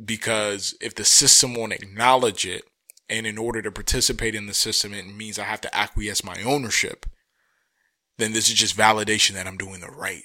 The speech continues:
thing, right? And so, um, again, another example of just a tremendous amount of, of courage and innovation and not being afraid to, you know, buck the traditional trends or approaches, right? And thinking innovatively,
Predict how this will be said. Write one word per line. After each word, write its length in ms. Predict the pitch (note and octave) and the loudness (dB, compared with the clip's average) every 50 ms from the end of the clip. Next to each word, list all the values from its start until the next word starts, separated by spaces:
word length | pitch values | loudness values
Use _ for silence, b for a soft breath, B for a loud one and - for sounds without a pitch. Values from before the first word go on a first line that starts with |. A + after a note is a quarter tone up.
| _ | _
thing, 540 | - - - - G2+ G2+ F2+ B1+ - - _ - _ _ | -20 -16 -14 -10 -10 -8 -10 -10 -14 -18 _ -20 _ _
right? 320 | - G#2 G2 F#2+ G2+ - - - | -6 -4 -2 -2 -2 -4 -6 -8
And 140 | A2+ G#2 - | -6 -2 0
so, 380 | - A#2 A2+ A2 G#2+ G#2 G#2 B B B B B B B B | 0 2 0 -2 -4 -6 -10 B B B B B B B B
um, 300 | - G#2 G2+ G2 F#2+ - _ - | -10 -10 -10 -10 -10 -14 _ -6
again, 580 | A2+ A2+ G#2 A2+ A#2+ B2 A2+ A2 G#2 G2+ G2 - _ _ _ _ _ _ _ - | -6 -6 -2 0 2 2 2 2 0 -6 -14 -20 _ _ _ _ _ _ _ -8
another 400 | A2 A2 G#2+ A#2+ A#2+ A2 A#2 A2+ | -8 -6 -4 -4 -2 -2 -2 -2
example 400 | A2 G#2+ A2+ A2 G#2+ G#2 - A2 | 0 0 -2 -2 -2 -4 -6 -10
of 80 | G#2 | -10
just 200 | F#2+ G#2 G2+ - | -8 -6 -4 -4
a 60 | G#2 G2+ | -4 -4
tremendous 480 | - - G#2 G#2 G#2+ A2+ A2 G#2 - | -6 -8 -8 -10 -10 -10 -4 -4 -4
amount 280 | - G#2 G#2 G#2 G2+ G2+ | -4 -4 -8 -10 -10 -10
of, 160 | F#2 - - - - | -12 -14 -18 -16 -12
of 240 | - G2 F#2 - - | -12 -12 -12 -12 -12
courage 680 | - - - A2+ A2 G#2 G2+ G2 G2 G2 G2 - - - | -12 -10 -6 -6 -6 -6 -6 -6 -8 -6 -8 -8 -10 -8
and 160 | A2 A2 G#2 | -10 -10 -10
innovation 680 | - A2 A2 G#2+ G2+ F#2+ G2+ G#2+ A2+ A#2 A2 - A2 G#2 | -10 -10 -8 -8 -10 -6 -4 -4 -2 0 0 0 -2 -4
and 120 | G2 G2+ | -6 -6
not 220 | A2 A2 - - | -6 -6 -6 -6
being 520 | A2 A2 G#2+ G#2+ G#2 G#2 G2+ G2+ G2 - _ _ _ _ _ | -10 -12 -12 -12 -14 -16 -18 -20 -20 -20 _ _ _ _ _
afraid 800 | A#2 G#2 - - - - - B2+ B2+ C3 C#3 B2+ A2+ G#2+ G2 - _ _ | -14 -10 -8 -6 -6 -4 -2 -2 -2 -2 -2 -2 -4 -6 -8 -12 _ _
to, 420 | - - A#2 A2+ A2 A2 A2 G#2+ G#2 _ b b b b b b b b b b _ | -8 -8 -8 -12 -16 -18 -20 -20 -20 _ b b b b b b b b b b _
you 100 | _ G#2 G2+ | _ -10 -10
know, 80 | F#2+ | -10
buck 420 | F#2 - _ A#2+ A#2 A#2 - - - _ _ _ _ - G#2+ | -10 -8 _ 0 0 0 0 -6 -14 _ _ _ _ -20 -12
the 220 | - A2 G#2 G2+ G2 | -10 -8 -8 -6 -4
traditional 560 | - - A2+ G#2+ A#2 G#2 - - A2 G#2 G2 | -4 -4 -2 -2 0 0 0 0 0 -4 -4
trends 400 | - - - A2+ A2 G#2+ G2+ G#2+ | -4 -4 -2 -4 -4 -4 -4 -4
or 120 | G2 G2 | -4 -6
approaches, 760 | F#2+ - - - A#2 A#2 A#2 - - G2+ F2+ G2+ G#2+ - - B B B B B B B | -6 -6 -2 0 0 0 0 -2 -4 -4 -4 -6 -8 -10 -10 B B B B B B B
right? 180 | - G#2+ - - | -6 -4 -4 -4
And 120 | A2+ G#2+ | -6 -6
thinking 400 | - - B2+ A#2+ - A#2 A2+ - | -4 -4 -4 -4 -6 -10 -14 -14
innovatively, 1040 | - - A#2+ A2 G2 F#2 F2+ A2 A#2 C3 C3 B2 A2 - - F2+ - - - - | -10 -10 -8 -6 -6 -8 -4 -4 -4 -2 -2 -2 -4 -4 -6 -10 -12 -14 -14 -18